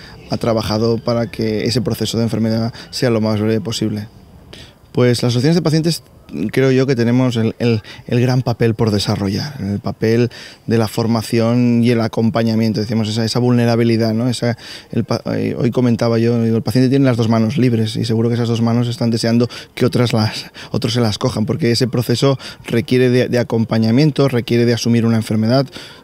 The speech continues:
Cuando a una persona le diagnostican una enfermedad crónica, la va a tener para toda la vida, debemos ayudarle a que la asuma, porque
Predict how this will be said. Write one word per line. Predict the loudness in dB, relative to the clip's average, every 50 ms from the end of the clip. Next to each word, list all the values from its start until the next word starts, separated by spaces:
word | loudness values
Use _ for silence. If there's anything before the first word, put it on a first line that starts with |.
| -8 -4
Cuando | 0 0 2 2
a |
una | 2 0
persona | -2 -2 0 0 2 2
le | 2 2
diagnostican | 2 2 2 0 0 0 -2 -2 0 0 0
una | 0
enfermedad | 0 0 -2 0 0 0 -2 -2
crónica, | -2 0 2 2 2 2 2
la | 0
va | 0
a | 0
tener | 0 0 0
para | 0 0 0 2
toda | 2 0 2
la | 2
vida, | 2 2 2 4 2
debemos | 2 2 2 2 2 2 0 0 -4 -8 -16 -20 -20 -6 -2
ayudarle | 0 2 4 4 4 4 2 2 2
a | 2 2
que | 0 0 0
la | 0 -2
asuma, | 0 0 2 2 2 2
porque | 0 -2 -2 -2 0 0 -2